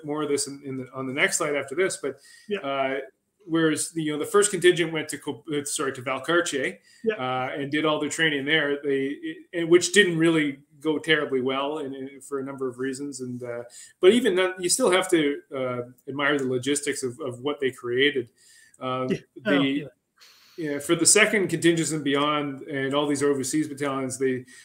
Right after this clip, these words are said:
Speaker 1: the government decided, "Well, we're just gonna leave you in situ." So you get recruited, use some local infrastructure, uh, we'll train you up at one of the local camps, and then we'll ship you out. So, so sure enough, all,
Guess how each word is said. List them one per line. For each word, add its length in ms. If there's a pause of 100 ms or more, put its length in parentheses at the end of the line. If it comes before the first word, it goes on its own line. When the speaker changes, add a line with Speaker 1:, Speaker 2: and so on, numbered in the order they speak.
(160)
Speaker 1:
the 100
government 360
decided, 320
"Well, 140
we're 140
just 160
gonna 120
leave 260
you 200
in 180
situ." 440 (240)
So 140
you 120
get 180
recruited, 480 (400)
use 300
some 160
local 340
infrastructure, 840 (340)
uh, 360
we'll 120
train 280
you 160
up 140
at 100
one 160
of 60
the 80
local 300
camps, 400
and 180
then 160
we'll 100
ship 260
you 160
out. 160
So, 420 (340)
so 200
sure 220
enough, 260
all, 240